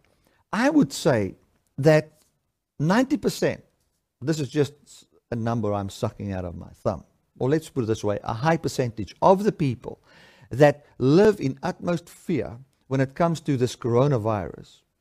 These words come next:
live in utmost fear because of a lack of understanding of the resurrection of Jesus Christ and the hope that there is in the physical. Because our hope has been spiritualized to the point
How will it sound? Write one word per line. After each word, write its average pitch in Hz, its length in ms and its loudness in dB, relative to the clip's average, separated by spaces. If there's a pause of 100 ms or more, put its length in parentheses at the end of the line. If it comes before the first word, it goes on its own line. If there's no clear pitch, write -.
(640)
live 202 220 4
in 180 140 -4
utmost 190 400 -2
fear 151 240 -2
because 135 380 -2
of 123 100 0
a 123 40 4
lack 175 300 2
of 147 160 2
understanding 139 920 -4 (600)
of 143 480 2 (260)
the 120 220 -2
resurrection 143 720 2
of 98 160 -6
Jesus 98 420 -8
Christ - 640 -8 (340)
and 147 440 0
the 143 120 6
hope - 500 2
that 123 260 -2
there 117 220 0
is 113 420 0 (160)
in 139 140 2
the 127 60 2
physical. 147 640 0 (1040)
Because 165 720 0 (200)
our 156 300 2
hope 180 320 2
has 143 360 -2
been 135 200 0
spiritualized 131 960 0
to 156 80 -4
the 151 100 0
point 139 440 -4